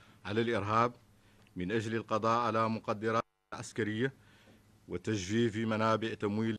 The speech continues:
موازاة مع التصدي الدائم للأفكار المتطرفة. وعلى صعيد آخر، فإن ضعف بل انهيار السلطة العمومية في بعض دول شبه المنطقة إثر ما بات يعرف بالربيع العربي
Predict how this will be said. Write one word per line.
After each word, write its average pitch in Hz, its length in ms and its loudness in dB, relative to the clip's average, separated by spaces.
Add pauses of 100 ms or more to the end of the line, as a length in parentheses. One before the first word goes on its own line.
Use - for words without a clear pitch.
(240)
موازاة 107 640 0
مع 104 260 -6
التصدي 104 500 -6
الدائم 117 420 2 (460)
للأفكار 107 520 2
المتطرفة. 104 680 0 (1200)
وعلى 104 340 4
صعيد 110 340 0
آخر، 127 480 2 (680)
فإن 120 440 4
ضعف 110 400 -2 (420)
بل 110 220 0
انهيار 117 500 4
السلطة 117 340 -2
العمومية 113 540 2
في 117 260 2
بعض 117 240 4
دول 113 360 0
شبه 113 220 -2
المنطقة 113 460 -2
إثر 120 340 2
ما 117 200 4
بات 117 280 2
يعرف 113 420 2
بالربيع 110 600 0
العربي 117 480 2